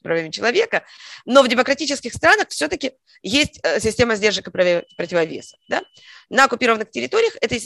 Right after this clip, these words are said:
этой системы нет, она отсутствует. Ну, то есть она, э, есть пара правозащитных организаций, да, но понятно, что это капля в море.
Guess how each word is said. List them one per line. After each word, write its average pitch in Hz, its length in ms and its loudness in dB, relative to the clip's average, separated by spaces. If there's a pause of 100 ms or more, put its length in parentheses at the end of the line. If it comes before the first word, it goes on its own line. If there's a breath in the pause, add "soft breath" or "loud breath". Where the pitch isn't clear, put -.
этой 233 200 -4
системы 214 380 -4
нет, 175 200 -8 (180)
она 185 200 -4
отсутствует. - 640 -12 (380 soft breath)
Ну, 285 180 2
то - 140 0
есть 277 120 4
она, 277 240 6 (840)
э, 196 600 4
есть 240 240 -2
пара 196 160 4
правозащитных 175 580 -8
организаций, 214 640 -2
да, 233 100 0
но 220 80 -6
понятно, 233 320 -4
что - 120 -10
это - 120 -6
капля 185 260 0
в 208 40 -10
море. 392 260 -4